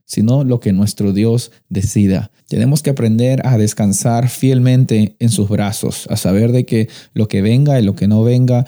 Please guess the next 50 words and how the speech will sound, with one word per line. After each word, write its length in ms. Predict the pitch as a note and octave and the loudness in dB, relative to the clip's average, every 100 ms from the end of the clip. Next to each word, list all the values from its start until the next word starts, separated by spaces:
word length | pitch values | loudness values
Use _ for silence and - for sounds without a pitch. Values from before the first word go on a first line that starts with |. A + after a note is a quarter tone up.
| - - | -6 -6
es 180 | A2 A#2 | -6 -2
porque 400 | C#3+ C#3+ A2+ - | -2 -2 -2 0
Él 200 | A2+ A2 | 0 0
tiene 280 | - A#2+ A2+ | 0 2 4
un 120 | G#2+ | 2
plan 260 | G#2+ G2+ G#2 | 2 0 0
para 200 | G2+ F2 | 0 0
nosotros. 560 | E2+ - D2 - - | -2 -2 -6 -6 -2
Y 60 | C#3 | 0
ellos 160 | E3+ | 2
empezaron 480 | F#3+ E3 C#3+ D#3 D3+ | 2 0 0 0 0
a 80 | C3+ | 0
confabular 720 | B2 A2 A#2 F#2+ F#2+ G#2 F#2 - - _ | 0 -2 0 0 0 0 -2 -6 -20 _
y 120 | - | -8
se 100 | G#2+ | -2
dieron 220 | G#2 C#3+ | 0 0
cuenta 400 | D3 D3 C#3 D3 | 0 -2 -2 -2
de 160 | B2 G2+ | -2 -2
que 240 | G2+ F#2 - | -6 -8 -4
Él 340 | B2+ C3 C3 - - | 0 0 0 -6 -12
estaba 560 | G#2+ - B2 B2+ B2+ - | -10 -4 -2 0 -2 -2
andando 480 | G#2+ F2+ A2+ B2+ B2+ | -2 0 0 0 0
conforme 440 | G2 - A#2 A#2+ | -2 0 0 0
a 40 | |
la 140 | A#2 F#2+ | 0 0
ley 320 | G2+ A2 A#2+ - | 0 0 -2 -6
de 140 | - A2 | -4 -4
su 260 | - F2 | -4 -6
Dios. 440 | F2+ F#2+ - - - | -2 -2 -2 -6 -6
Y 80 | F#2+ | -2
la 120 | F#2+ | 0
ley 200 | A2 C#3+ | 2 2
de 160 | D3+ G#2 | 2 2
Dios 440 | G#2 B2 B2+ - - - - | 2 2 0 -4 -18 -20 -10
es 320 | - G#2 A#2 | -2 0 0
algo 400 | - A2+ B2 C3 | -2 -2 0 0
que 340 | C3+ A2 G2+ B2 - - | 0 0 0 -2 -10 -6
va 280 | G#2+ G#2+ B2+ | -2 0 0
por 120 | D3+ | 0
encima 680 | C#3+ G#2+ B2 C#3+ D#3+ G2+ - - | 0 0 0 2 4 2 -2 -4
de 100 | A2+ | -2
cualquier 460 | G#2+ G#2 - B2+ C3 | 0 -2 0 0 2
ley 240 | A#2 B2+ | 2 0
que 120 | - | 0
nosotros 460 | F2+ F#2+ F#2 - - | -2 -2 -4 -4 -6
podemos 540 | - G2+ G#2+ B2+ C3 | -2 0 2 2 2
recibir 500 | G#2+ G2 F#2+ G2+ B2 | 0 -2 -2 0 0
en 140 | F#2 G2 | 2 0
este 240 | - - | 0 -2
planeta, 520 | - G2 G#2 - E2+ | 0 2 2 0 -6